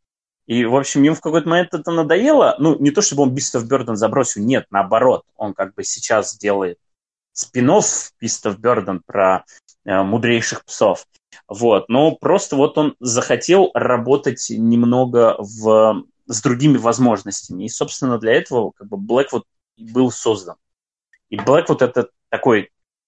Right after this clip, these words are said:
э, долгоплановый у него проект. То есть это всего лишь первая мини-серия, она как бы закладывает какие-то первые кирпичики. Хотя, если честно, она не закладывает их настолько, чтобы тебе,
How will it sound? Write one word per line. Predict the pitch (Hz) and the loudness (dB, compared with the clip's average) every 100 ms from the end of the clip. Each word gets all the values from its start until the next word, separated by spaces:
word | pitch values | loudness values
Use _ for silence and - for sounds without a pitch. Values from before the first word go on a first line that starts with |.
| _ _ - | _ _ -4
э, | 101 101 101 | 0 2 2
долгоплановый | 101 131 131 127 - 135 123 104 98 | 0 0 2 0 2 2 2 0 0
у | 98 | 0
него | 92 92 | -2 -4
проект. | - 90 151 190 _ _ _ _ | -2 0 0 -2 _ _ _ _
То | 98 | -12
есть | - - 107 | -12 -8 -4
это | 117 104 | -4 -4
всего | - 113 117 | -10 -2 0
лишь | 110 - | 0 -6
первая | - 120 104 101 | -4 -2 0 -2
мини-серия, | 107 104 - - 175 160 104 | -2 -6 -6 -2 2 2 2
она | 98 101 113 117 104 | 0 0 0 0 -4
как | - 92 | -8 -8
бы | 95 | -6
закладывает | 98 104 - 117 117 107 - | -2 -2 0 0 2 -2 -6
какие-то | 92 117 - - | -14 -18 -16 -4
первые | 127 110 110 | -2 0 -2
кирпичики. | - 104 - 135 - 113 - 98 92 _ _ _ _ _ | -6 -10 -10 -8 -8 -8 -6 -4 -6 _ _ _ _ _
Хотя, | - 107 135 | -6 -2 2
если | 127 127 - | 2 2 0
честно, | - 151 151 147 127 - _ _ _ _ _ _ _ _ _ _ | -2 -2 2 2 2 -2 _ _ _ _ _ _ _ _ _ _
она | 127 151 | 0 4
не | 175 170 | 4 2
закладывает | 139 147 139 175 165 156 143 | 0 -2 2 2 2 0 0
их | 151 151 | -4 0
настолько, | 147 139 - 247 262 196 | 0 -2 -2 0 0 -2
чтобы | 151 - 147 135 | -6 -4 -2 -2
тебе, | - 131 131 170 190 | -4 -6 0 2 2